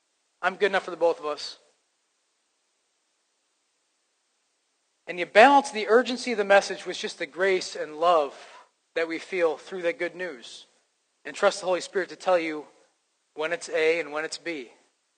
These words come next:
And so I appreciate that discussion that happened last week. Uh, we're gonna be back in Galatians today.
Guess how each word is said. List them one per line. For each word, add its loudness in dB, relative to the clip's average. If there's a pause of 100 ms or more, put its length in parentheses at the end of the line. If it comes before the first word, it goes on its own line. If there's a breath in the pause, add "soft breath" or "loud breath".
(380)
And -16
so 0
I 2
appreciate 0
that 6
discussion -2
that -6
happened -2
last 0
week. -6 (560 soft breath)
Uh, 6
we're 4
gonna 6
be 0
back 12
in -2
Galatians 2
today. 0